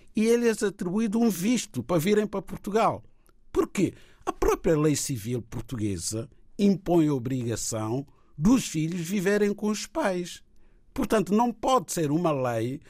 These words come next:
não pode ser um consulado a impedir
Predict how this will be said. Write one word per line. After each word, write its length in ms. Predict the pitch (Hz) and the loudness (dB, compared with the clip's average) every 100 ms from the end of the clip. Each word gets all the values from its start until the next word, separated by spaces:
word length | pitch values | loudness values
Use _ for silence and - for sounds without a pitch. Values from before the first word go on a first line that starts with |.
| - | -4
não 220 | 147 180 | 2 2
pode 260 | - 233 - | 2 -2 0
ser 120 | 175 | 0
um 120 | 151 | 2
consulado 840 | 160 165 160 - 120 98 95 123 131 _ _ _ _ - | 4 2 2 -4 -6 -8 -8 -12 -14 _ _ _ _ -6
a 100 | - 240 | 0 2
impedir 720 | 226 - 165 143 127 127 | 0 0 -2 0 -2 -4